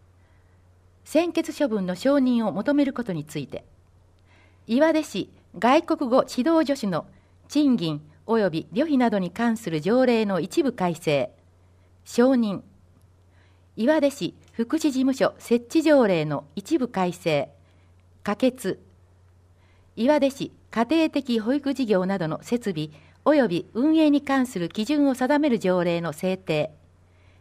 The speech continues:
可決。岩出市特定教育保育施設及び特定地域型保育事業の運営に関する基準を定める条例の制定、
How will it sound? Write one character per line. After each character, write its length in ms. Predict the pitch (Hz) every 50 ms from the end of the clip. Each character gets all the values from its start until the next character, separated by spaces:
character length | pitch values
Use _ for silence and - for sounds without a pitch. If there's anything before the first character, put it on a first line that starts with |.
| _ _ _
可 100 | - 196
決。 400 | 202 - 202 202 - - 170 - - - _ _ _ _ _ _ _ _ _ _ _ _ _ _ _
岩 200 | 220 226 277 285
出 120 | 262 269 254
市 240 | 262 - 180 - - - - - _ _
特 240 | - 226 - 294
定 340 | - - 233 220 196 - - - - -
教 260 | - 262 269 302 311
育 340 | 302 285 - - 247 233 202
保 140 | 196 226
育 220 | 262 285 285 - 277
施 120 | - -
設 360 | - 196 180 185 - 165 156 - - _ _ _ _
及 220 | - 233 233 208
び 180 | 180 156 156 - - - _ _ _ _
特 240 | - 226 226 - 285
定 380 | - - 240 220 196 - - - -
地 180 | - 254 294
域 180 | 311 302 277 262
型 240 | 262 247 247 226 226
保 200 | - - 240 269
育 200 | 285 285 - 269
事 140 | - 254
業 240 | 202 208 175 165 156
の 180 | 151 143 135 - - _ _
運 240 | 208 247 311 320 320
営 120 | 302 294
に 100 | 262 262
関 240 | 262 - 254 247 233
す 100 | 240 -
る 100 | 170 175
基 200 | 175 - 190 196
準 220 | - 254 254 254
を 40 | 247
定 240 | 240 - 220 262 277
め 140 | 277 302 285
る 100 | 233 185
条 240 | - 190 190 185 185
例 160 | 185 175 175
の 80 | 170
制 240 | 170 170 - 165 165
定、 320 | 165 - - 151 135 131